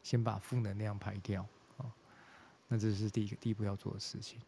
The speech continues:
然后排掉了之后，才有机会看见，哦，原来自己可能是什么，可能擅长什么，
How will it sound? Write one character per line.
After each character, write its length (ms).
然 120
后 80
排 200
掉 200
了 80
之 140
后， 200
才 420
有 120
机 220
会 400
看 220
见， 320
哦， 140
原 220
来 360
自 120
己 200
可 160
能 220
是 160
什 180
么， 180
可 140
能 360
擅 220
长 200
什 160
么， 140